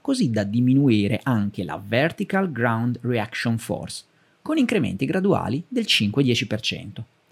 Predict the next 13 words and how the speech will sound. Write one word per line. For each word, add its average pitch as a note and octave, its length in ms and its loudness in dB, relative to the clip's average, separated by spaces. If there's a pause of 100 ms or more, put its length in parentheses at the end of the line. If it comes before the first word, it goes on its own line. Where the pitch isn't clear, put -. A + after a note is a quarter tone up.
(420)
Modificare B3 580 4
queste C3+ 240 2
variabili G#2+ 640 0 (120)
comporta D3 440 2
da G#2+ 140 -2
subito F#3+ 520 2
una D#3 140 2
riduzione C#3+ 560 -2
dello G2+ 220 -2
stress - 640 -2
del B2 140 0
compartimento A2 640 -4
interessato A2 800 -4